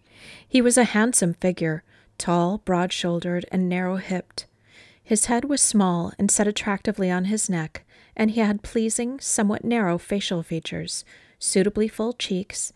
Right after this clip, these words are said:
a nicely rounded chin, and a well-shaped mouth. His coloring was fair, with a fresh complexion, gray eyes, and thick, straight, silky gold hair. He stood there talking to Isrid about her affairs,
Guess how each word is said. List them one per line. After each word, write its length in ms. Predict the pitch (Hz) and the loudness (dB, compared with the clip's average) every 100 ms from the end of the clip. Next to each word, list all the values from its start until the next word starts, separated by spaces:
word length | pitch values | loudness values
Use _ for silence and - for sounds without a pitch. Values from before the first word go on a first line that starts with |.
| _ - | _ -2
a 80 | |
nicely 520 | 202 196 202 - 220 208 | 2 2 2 0 0 2
rounded 400 | 190 196 214 - | 2 0 -2 -2
chin, 420 | - 185 175 185 - - - | -2 0 -2 -6 -12 -20 -2
and 100 | 214 | 2
a 60 | 208 | 2
well-shaped 720 | 185 185 - 196 180 - 190 | 2 2 0 -2 -2 -2 -2
mouth. 480 | 190 165 180 - - - _ - - - | -2 -4 -8 -16 -20 -20 _ -20 -20 -14
His 180 | - 247 | -4 -2
coloring 400 | - 254 254 262 | 4 4 4 0
was 220 | 285 277 | -2 -2
fair, 420 | - 190 175 175 - | 0 2 2 0 -2
with 140 | 196 | -4
a 60 | 202 | -4
fresh 320 | - 190 - | -2 -2 -2
complexion, 800 | - 214 - 170 - 175 170 196 _ - | -2 -2 -2 -2 0 0 -2 -4 _ -4
gray 300 | 208 214 254 | 0 2 2
eyes, 520 | 180 170 170 180 - - | 0 0 -2 -4 -6 -6
and 240 | 214 202 - | -2 -2 -2
thick, 300 | 214 - - | -6 -6 -12
straight, 640 | - - - 180 170 - - | -6 -4 -2 -2 -2 -8 -8
silky 500 | - 175 170 190 190 | -4 -4 -2 -4 -4
gold 320 | 165 160 - | -4 -4 -6
hair. 420 | - 165 160 185 _ _ _ _ - - - | -4 -4 -4 -10 _ _ _ _ -20 -20 -20
He 140 | - 262 | -2 0
stood 340 | - - 339 | 2 2 2
there 180 | 185 170 | 2 -2
talking 400 | - 190 - 202 | -2 -4 0 0
to 120 | - | 0
Isrid 480 | 220 214 - 180 170 - | 0 0 0 -2 -2 -2
about 280 | 185 175 - | -2 -2 0
her 160 | 190 | -2
affairs, 680 | 208 - 185 165 165 180 | -2 -2 -2 -2 -4 -6